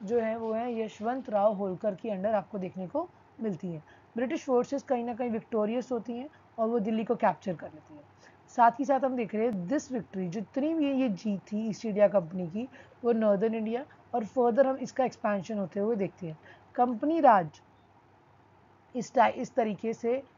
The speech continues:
दिल्ली और उसके prospects को बहुत हद तक establish कर देता है कि company अब क्या चाहती है। It's not only the economic power, but also the political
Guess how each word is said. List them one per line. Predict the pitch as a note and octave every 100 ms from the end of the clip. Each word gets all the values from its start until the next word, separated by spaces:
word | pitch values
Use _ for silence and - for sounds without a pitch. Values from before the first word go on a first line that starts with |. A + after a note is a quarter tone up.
| _ G3
दिल्ली | G#3+ G#3+ A#3+
और | B3+ A3+
उसके | A3+ - A#3+
prospects | A3 G3 - A3 G3+
को | - A#3
बहुत | G#3+ G3 A3 G3+
हद | G3+ -
तक | B3 B3+
establish | - G3+ F3+ G3
कर | - G3
देता | F#3 G3
है | A3 - - -
कि | A#3+
company | - A3 F3 A3+ B3 B3 -
अब | A#3 -
क्या | A3+ G#3+
चाहती | A#3 G#3+ A#3 A3+
है। | C4 D4+
It's | G#3+ -
not | A3+ A#3 - A3+
only | G#3+ B3 B3
the | -
economic | G3 G3 F#3 G#3+
power, | B3 A3 A#3 D4+ - - -
but | A3+ -
also | A#3 A#3 D#4
the | D4+
political | A#3 G#3+ G#3 A3